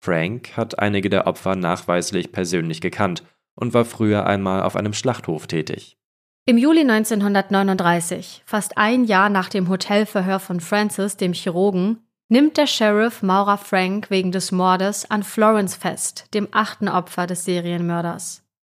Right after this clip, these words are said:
Speaker 2: Und Frank gesteht sogar, Florence getötet zu haben. Allerdings auf eine Art, die ihm niemand so richtig abkauft.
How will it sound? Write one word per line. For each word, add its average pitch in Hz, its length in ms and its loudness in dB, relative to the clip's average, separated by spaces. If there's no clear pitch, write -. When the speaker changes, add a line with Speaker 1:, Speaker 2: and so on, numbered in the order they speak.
Speaker 2:
Und 320 140 2
Frank 262 360 2
gesteht 302 520 0
sogar, 175 600 2
Florence 196 480 0
getötet 196 460 -2
zu 180 160 -2
haben. 180 460 -2
Allerdings 233 480 4
auf - 180 0
eine 220 300 0
Art, 208 540 2
die 233 120 0
ihm 214 140 4
niemand 226 400 4
so 208 100 -4
richtig - 440 -4
abkauft. - 680 -6